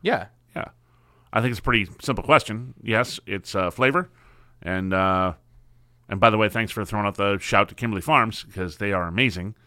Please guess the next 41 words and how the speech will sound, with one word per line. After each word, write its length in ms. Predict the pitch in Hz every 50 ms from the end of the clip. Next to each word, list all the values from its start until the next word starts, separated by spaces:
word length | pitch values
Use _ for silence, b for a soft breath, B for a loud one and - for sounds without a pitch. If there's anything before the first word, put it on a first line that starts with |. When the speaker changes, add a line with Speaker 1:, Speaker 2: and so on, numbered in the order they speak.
| b b b b b b b
Speaker 2:
and, 320 | - 90 90 90 92 92 90
uh, 380 | 90 90 90 90 87 87 87 85
their 380 | 80 90 90 87 87 87 87 85 90 92
milk 360 | - 87 92 101 90 - -
products 420 | - - 98 87 90 87 - - - -
are 120 | 90 90
outstanding. 600 | 82 85 - - - 123 113 98 87 85 104 117 b b b b b b b b b
And 240 | - 90 95 98 -
I 140 | - 98
didn't 160 | 117 135 143 123
get 120 | 110 165
a 20 | 139
free 160 | - 113 104
milkshake 480 | 95 92 90 87 - - 85 82 - -
because 320 | - 95 - 98 92 85
you 60 | 101 101
have 120 | 110 110
to 60 | -
go 80 | - 107
up 120 | 101 -
on 100 | 101 98
a 60 | 98
Saturday 580 | 95 - - - 110 110 107 101 104 101 101 98
during 220 | 90 - 101 101
the 80 | 92 90
day 280 | 85 104 104 101 101 101
and 80 | 95 92
they 80 | 90
run 200 | 87 92 101 101
out 220 | 101 98 98 - -
and, 340 | - 95 92 92 90 90 87 B B B B B B B
'cause 160 | B - 95 - -
everyone 380 | 165 160 127 131 123 117 110 107
runs 180 | 104 101 95
up 140 | 127 131 131
there 100 | - 120
to 60 | 110
get 100 | 98 101
a 40 | 107
free 180 | - - 107 95
milkshake, 500 | 104 151 - - - 165 156 147 -